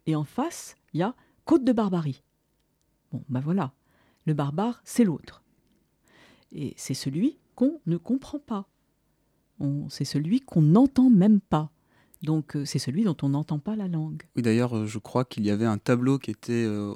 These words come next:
Speaker 2: au cœur de cette ré-, de cette exposition d'un artiste américain, euh,
Speaker 1: Ah
Speaker 2: où
Speaker 1: oui.
Speaker 2: figurait Bla Bla Bla.
Speaker 1: J'avais exposé, euh, un, un énorme tableau de Mel Bochner. C'est un très, très beau, euh, tableau, euh,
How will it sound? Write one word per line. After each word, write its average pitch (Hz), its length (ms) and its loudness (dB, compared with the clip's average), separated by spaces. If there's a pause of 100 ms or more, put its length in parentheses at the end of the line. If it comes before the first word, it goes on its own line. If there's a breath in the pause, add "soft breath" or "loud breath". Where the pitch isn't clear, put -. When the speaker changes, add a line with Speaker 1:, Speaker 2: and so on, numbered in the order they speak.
Speaker 2:
au 113 60 -10
cœur 131 260 -2
de 117 80 -8
cette - 240 -10
ré-, - 180 -12
de 117 160 -8
cette 117 220 -6
exposition 117 680 -4
d'un 117 160 0
artiste 113 400 -6
américain, 110 600 -2 (540 loud breath)
euh, 123 100 -6
Speaker 1:
Ah 160 240 2
Speaker 2:
où 143 40 0
Speaker 1:
oui. 143 80 2
Speaker 2:
figurait 135 600 0
Bla 110 280 4
Bla 117 200 2
Bla. 101 440 -4
Speaker 1:
J'avais 190 260 6
exposé, 202 720 2 (140)
euh, 160 480 0 (340)
un, 160 220 -4 (260)
un 165 120 2
énorme 226 500 6
tableau 170 340 -2
de 160 80 -6
Mel 151 200 -4
Bochner. 156 520 -4 (560 loud breath)
C'est - 300 -4
un 143 500 0 (160)
très, 240 220 -2
très 175 240 -2
beau, 165 580 0
euh, 143 60 -6 (120)
tableau, 151 560 0
euh, 139 280 -6